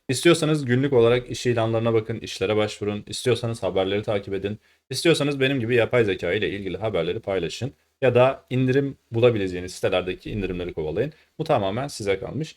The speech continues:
Ancak işlerinizi büyük ölçüde otomasyona bağladığını söyleyebilirim. Ve benim şahsen kullandığım en kolay platform. Herhangi bir şey yapmama gerek kalmıyor.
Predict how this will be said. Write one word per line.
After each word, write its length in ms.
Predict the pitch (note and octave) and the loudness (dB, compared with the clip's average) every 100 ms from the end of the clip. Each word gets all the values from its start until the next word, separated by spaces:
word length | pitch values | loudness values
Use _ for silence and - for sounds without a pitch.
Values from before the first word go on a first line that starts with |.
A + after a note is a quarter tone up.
| _ _ | _ _
Ancak 300 | E3 A2+ G2+ | 2 2 0
işlerinizi 520 | C3+ - A#2+ A2 C3 | -4 0 0 0 -2
büyük 200 | A2+ B2 | -2 0
ölçüde 400 | A2 A2+ G#2+ B2 | 2 0 2 0
otomasyona 600 | B2+ A2 G#2 F#2 - E2+ | 0 -4 -4 -4 -6 -2
bağladığını 400 | A2+ G2+ F2 G#2 | 2 2 2 -4
söyleyebilirim. 640 | A#2+ F#2+ F2+ E2+ E2+ C#3+ E3 - - | -4 -2 -2 -2 -2 -2 -4 -10 0
Ve 80 | E3+ | 2
benim 200 | D#3+ C3 | 4 2
şahsen 360 | D3+ C3+ A2 | 0 0 -4
kullandığım 460 | G#2+ C3 B2 C3+ C3+ | -6 -2 -2 -2 -4
en 140 | B2+ | -4
kolay 240 | A2 A2 C3+ | -2 -2 -4
platform. 500 | - F#2+ - A#2+ D3 | 0 0 2 -2 -2
Herhangi 320 | D3 C3+ G#2+ G2+ | -2 -2 0 -4
bir 100 | G#2+ | -4
şey 180 | - | -2
yapmama 340 | A2+ G#2+ G2+ A#2 | -2 -4 -6 -4
gerek 300 | G2 G2+ - | -2 -2 -6
kalmıyor. 360 | E2+ E2+ B2+ | -8 -2 -2